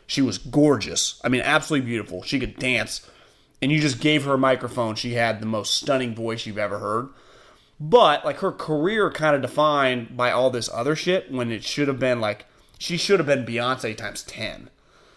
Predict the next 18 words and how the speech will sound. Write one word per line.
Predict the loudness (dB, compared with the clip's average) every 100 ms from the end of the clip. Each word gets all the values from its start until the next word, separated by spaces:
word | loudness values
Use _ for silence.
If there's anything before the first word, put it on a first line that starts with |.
| _ -8
you | -4
know? | 0 0 -2 -10 _ -4
But | 0
for | 2
whatever | 4 4 4
reason, | 0 0 0 -2
she | -2 0
got | 2 2
off | 0 -2
the | -8
kinda | -4 -4 -2
reservation | -4 -4 -4 -6 -4 -6 -6
and | -8 -10
it |
went | -8 -6
the | 0
other | 2 0
way. | -8 -16